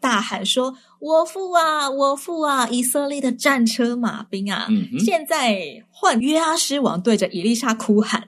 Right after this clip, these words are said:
Speaker 2: 嗯。
Speaker 1: 你觉得他是真心的吗？
Speaker 2: 他们为什么一直对以利沙没有做任何的动作？他虽然对上帝是不专一的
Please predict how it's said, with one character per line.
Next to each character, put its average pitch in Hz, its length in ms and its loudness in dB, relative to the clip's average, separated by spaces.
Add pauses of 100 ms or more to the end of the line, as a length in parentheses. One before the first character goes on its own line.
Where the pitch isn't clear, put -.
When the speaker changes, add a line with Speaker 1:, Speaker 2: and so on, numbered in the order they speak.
(200)
Speaker 2:
嗯。 202 240 -2
Speaker 1:
你 214 80 4
觉 226 100 2
得 294 80 0
他 277 160 -2
是 277 160 0
真 208 240 2
心 208 240 2
的 196 80 0
吗？ 170 360 2 (100)
Speaker 2:
他 - 160 -6
们 113 300 4
为 139 120 2
什 98 140 -2
么 - 80 -4
一 104 80 0
直 104 160 -2
对 101 240 2
以 85 200 -6
利 101 140 -2
沙 95 240 -2
没 101 120 2
有 95 100 2
做 208 180 2
任 127 200 4
何 87 120 -2
的 85 140 -4
动 90 300 -4
作？ 90 120 -4
他 107 140 0
虽 156 180 -2
然 113 220 0
对 120 160 0
上 117 320 -2
帝 110 140 0
是 - 120 -6
不 101 160 -6
专 85 300 -4
一 82 60 -14
的 78 120 -14